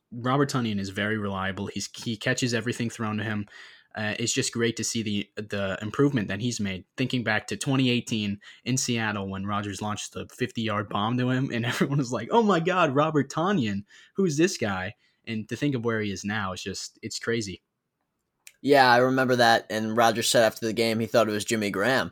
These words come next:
Speaker 1: <laughs> Yeah.
Speaker 2: Uh, so, I mean, that,
Speaker 1: Yeah.
Speaker 2: it's just, he's come so far, you know, and it's great to see that for him. And, and, and you mentioned that, uh, you know, hi-, his blocking ability. We saw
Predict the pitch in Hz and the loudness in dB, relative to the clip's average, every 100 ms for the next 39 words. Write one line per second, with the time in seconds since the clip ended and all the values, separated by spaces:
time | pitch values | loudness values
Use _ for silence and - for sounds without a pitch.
0 | _ - 139 - - 202 101 98 - _ | _ 0 2 2 2 -2 0 -2 -4 _
1 | _ _ - _ - - 123 117 123 123 | _ _ -20 _ -2 4 6 6 4 4
2 | 131 147 135 127 127 202 - 156 190 240 | 6 6 4 0 0 -4 2 4 8 8
3 | - 240 180 160 139 - 120 120 120 127 | 10 8 8 8 8 8 8 10 6 2
4 | - 123 127 127 127 135 - 151 135 123 | -2 0 2 2 2 0 0 2 2 4
5 | - 120 113 113 110 - 110 120 113 117 | 4 4 8 8 8 4 -2 0 0 0
6 | 107 98 - - _ - 120 139 147 170 | -2 -6 -12 -20 _ -6 -2 2 4 6
7 | 170 185 196 143 127 123 127 120 117 113 | 6 6 4 6 6 6 8 8 8 6
8 | - 127 123 113 135 139 151 127 123 139 | 2 0 0 0 0 2 2 4 8 8
9 | 196 143 104 110 110 113 110 180 - 170 | 8 2 4 4 4 0 4 4 8 10
10 | 170 147 110 | 10 10 8